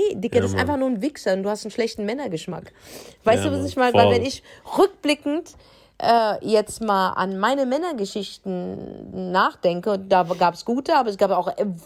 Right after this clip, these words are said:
Speaker 1: wirklich schlimme. Und ich hatte auch Fremdgeher und ich hatte auch wirklich welche, die mich auf on-off gehalten haben. Ich habe auch wirklich welche
Speaker 2: Aha.
Speaker 1: gehabt, die der vollen Überzeugung waren, dass so eine Freundschafts-Plus-Geschichte das absolute Ding ist. Und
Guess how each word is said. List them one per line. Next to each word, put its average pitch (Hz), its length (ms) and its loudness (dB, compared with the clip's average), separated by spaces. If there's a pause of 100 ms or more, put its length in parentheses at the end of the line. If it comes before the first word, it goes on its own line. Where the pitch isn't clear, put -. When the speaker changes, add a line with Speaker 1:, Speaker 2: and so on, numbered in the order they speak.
(140)
Speaker 1:
wirklich 294 420 0
schlimme. 349 360 0 (640)
Und 208 200 2
ich 190 160 0
hatte 208 160 0
auch 180 100 0
Fremdgeher 285 720 2
und 208 120 -6
ich 196 120 -6
hatte - 120 -2
auch 175 160 0
wirklich 202 300 -4
welche, 196 240 0
die 185 140 -4
mich 180 260 -4
auf - 260 0
on-off 196 440 2
gehalten 269 500 2
haben. 254 160 0
Ich 220 120 -4
habe 208 120 2
auch 208 100 -2
wirklich 240 260 -6
welche 208 260 0
Speaker 2:
Aha. 208 80 2
Speaker 1:
gehabt, 208 260 2
die 214 140 -6
der 196 120 2 (240)
vollen 294 280 4
Überzeugung 240 760 -2
waren, 202 200 0
dass 202 140 -2
so 202 80 -6
eine 196 120 -2
Freundschafts-Plus-Geschichte 214 1200 -4 (500)
das 208 300 0
absolute 294 640 0
Ding 262 220 -2
ist. 262 340 -4 (520)
Und 226 380 2